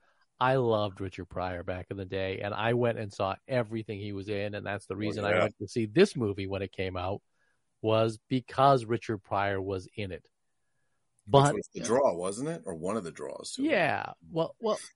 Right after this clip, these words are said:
Speaker 1: what happened and what was interesting about this article is, is the Socklins, they kind of got in a fight. It's notorious with, with Richard Donner, who did the first Superman, which is a classic.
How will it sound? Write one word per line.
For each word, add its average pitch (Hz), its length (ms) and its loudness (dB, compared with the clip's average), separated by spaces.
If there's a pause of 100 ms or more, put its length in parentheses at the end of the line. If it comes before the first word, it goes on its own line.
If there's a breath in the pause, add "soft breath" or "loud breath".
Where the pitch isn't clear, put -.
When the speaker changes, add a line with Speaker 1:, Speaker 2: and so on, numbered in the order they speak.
(180)
Speaker 1:
what 214 280 -6
happened 214 520 -2
and 135 80 0
what 147 100 -2
was 156 140 0
interesting 185 380 -2
about 120 200 0
this 113 160 -2
article 123 460 0
is, 98 140 -8
is 104 340 -4
the 107 100 -4
Socklins, 101 800 2 (260)
they 156 220 10
kind 180 240 8
of 147 80 4
got 127 200 6
in 131 60 -2
a 117 60 0
fight. 127 340 6
It's 113 160 -6
notorious 113 640 2
with, 101 360 -2 (360)
with 113 280 -2
Richard 104 340 -2
Donner, 156 380 2
who 113 100 -2
did 107 180 -4
the 110 80 -2
first 214 280 0
Superman, 90 480 -10
which 104 160 -6
is 175 100 -4
a 165 80 0
classic. - 480 -2